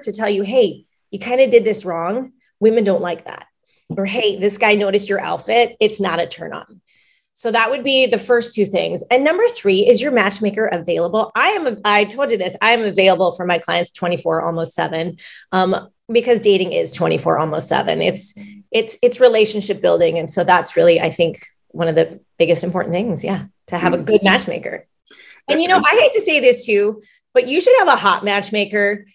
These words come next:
Speaker 1: because <laughs>
Speaker 2: Of course.
Speaker 1: I, I, well, there's a lot of matchmakers that I look at, I'm like, "Really?" Like,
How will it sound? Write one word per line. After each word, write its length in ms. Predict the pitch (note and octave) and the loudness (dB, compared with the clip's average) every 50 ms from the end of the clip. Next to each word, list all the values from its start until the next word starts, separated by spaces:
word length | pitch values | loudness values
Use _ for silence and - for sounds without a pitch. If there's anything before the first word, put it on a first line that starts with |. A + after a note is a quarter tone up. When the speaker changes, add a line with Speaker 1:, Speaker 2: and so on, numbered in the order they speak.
| _ _ | _ _
Speaker 1:
because 480 | _ C4+ A#3+ - D#4+ D4+ D4 C#4+ C4 - - - - - - - | _ -2 2 4 6 6 6 4 0 -4 -6 -8 -14 -16 -18 -20
<laughs> 260 | - - - _ - | -20 -20 -20 _ -20
Speaker 2:
Of 100 | C3+ - | -16 0
course. 680 | - - B3 G#3+ B3+ F#3+ C#3 - - - - - - - - | 4 4 6 6 6 4 4 2 0 0 -2 -2 -4 0 0
Speaker 1:
I, 240 | F#4 - B3+ - - - | 0 0 0 -2 -2 0
I, 260 | D#4 F#4 - - - - | 2 2 2 0 -2 0
well, 360 | B3+ C#4+ D4+ D#4+ F#4 G4 G4 | 2 4 6 6 6 4 4
there's 200 | - - - E4+ | 2 0 0 0
a 60 | F4 | 2
lot 200 | E4+ E4 F4+ F4 | 2 2 4 4
of 80 | E4 D4 | 2 2
matchmakers 600 | D#4 D#4+ E4+ E4+ E4+ F4 F4 - C#4 D4 C#4 A#3+ | 2 0 -2 -2 -2 -4 -4 -2 -2 -4 -2 0
that 160 | C#4+ C#4 B3 | 0 -2 0
I 140 | A#3+ B3 B3 | 0 0 0
look 180 | B3+ C#4 C4+ D4 | 0 0 2 2
at, 140 | C#4+ C#4 | 2 2
I'm 80 | C4 B3+ | 2 2
like, 140 | B3+ A#3+ A#3 - | 2 0 -2 -2
"Really?" 400 | E3 G3+ C4 D#4+ F#4+ G4+ G#4 G4+ - _ _ | -2 -2 0 2 2 2 2 -2 -4 _ _
Like, 280 | G#3 G#3 G3 G3+ - | 0 0 0 -2 -10